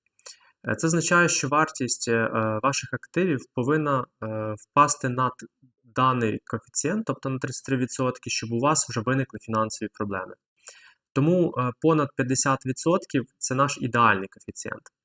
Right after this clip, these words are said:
Е, також не хвилюйтеся, якщо він менше п'ятдесяти відсотків, оскільки ми зосередимося на значному покращенні цього показника на нашому курсі. Е, коефіцієнт співвідношення боргу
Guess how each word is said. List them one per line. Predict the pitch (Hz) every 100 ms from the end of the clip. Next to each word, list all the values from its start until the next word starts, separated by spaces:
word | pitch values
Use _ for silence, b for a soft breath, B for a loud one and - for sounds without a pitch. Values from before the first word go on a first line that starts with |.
| _ B B B -
Е, | 110 104
також | - 151 202 180
не | 143
хвилюйтеся, | - 143 147 127 - 123
якщо | - 127
він | 123
менше | 135 120 -
п'ятдесяти | - - 101 101 - 101
відсотків, | 101 - 98 - 101 - _ B B -
оскільки | 131 175 170 156
ми | 139
зосередимося | 120 - 139 156 151 143 139 - 123
на | 120
значному | 120 - 135 123
покращенні | 113 110 127 147 - - 127 127 -
цього | - 120 117
показника | 113 113 - 110 113 - 127
на | 127
нашому | 110 107 - 107 104
курсі. | - 92 - - - _ _ _ _ _ _ _ _ _ _ _ _ - - B B B _ _ _ -
Е, | 101 101 -
коефіцієнт | - - 165 170
співвідношення | - - 123 120 131 - 123 113
боргу | 101 98 - -